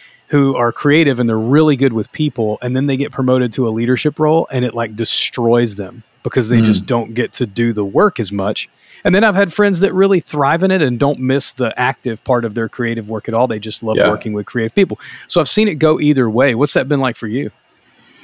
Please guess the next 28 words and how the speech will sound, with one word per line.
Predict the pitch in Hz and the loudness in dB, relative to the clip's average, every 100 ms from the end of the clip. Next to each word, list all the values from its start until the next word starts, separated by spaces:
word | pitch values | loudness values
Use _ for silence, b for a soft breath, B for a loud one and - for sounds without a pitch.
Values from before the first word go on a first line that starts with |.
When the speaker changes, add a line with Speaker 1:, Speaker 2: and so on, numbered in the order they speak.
| B B B _ _ _ _ - | B B B _ _ _ _ -2
Speaker 2:
It's | 123 131 | 0 2
interesting | 131 127 - 110 101 | 2 2 2 2 2
because | 101 101 107 101 98 95 - - _ _ _ - 104 | 0 2 4 6 4 2 -2 -6 _ _ _ -8 0
before | 107 107 - 107 107 101 92 87 - - _ _ _ _ _ _ _ - 104 | 2 2 2 4 6 6 4 2 -2 -20 _ _ _ _ _ _ _ -8 0
getting | 110 110 | 4 4
to | 107 | 4
this | 95 90 | 2 4
role, | 95 85 82 87 87 - _ _ - | 4 4 4 2 0 -14 _ _ -4
I | 92 | 2
always | 98 101 - | 4 4 0
kinda | 101 90 | 0 2
sell | - 87 | 4 4
myself | 90 87 78 82 82 | 2 0 0 0 0
as | 85 - | 0 0
the | 76 | -4
person | 76 85 80 85 | -2 -2 0 -2
down | 78 78 | -2 -4
in | 78 | -6
the | |
trenches | 76 80 78 76 76 | -6 -6 -2 -2 0
doing | 76 76 | -2 -2
the | 69 | -4
work, | 67 78 82 - b b b - | -6 -2 -2 -4 b b b -10
Speaker 1:
Hmm. | 127 107 | -6 -2
Speaker 2:
like, | 139 - | -4 0
head | 87 82 - | 0 0 0
down, | 87 85 85 85 - _ _ _ _ - | 0 0 0 -2 -4 _ _ _ _ 0
writing | 92 92 90 85 - | 4 4 4 0 -6